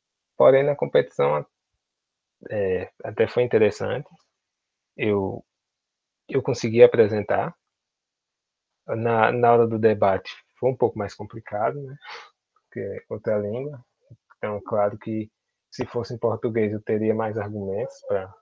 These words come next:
pra falar. Mas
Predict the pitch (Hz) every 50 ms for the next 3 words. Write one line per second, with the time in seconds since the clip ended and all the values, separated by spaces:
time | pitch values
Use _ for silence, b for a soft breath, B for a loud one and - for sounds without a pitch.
0 | _ _ _ _ _ _ _ _ _ _ _ _ _ _ _ _ _ _ _ _
1 | _ _ - - 98 - - 110 104 101 98 104 120 165 170 - _ _ _ _
2 | _ _ _ _ _ _ _ _ _ _ _ _ _ _ _ _ _ _ 107 104
3 | 101 101 101 101 - 113 - - - -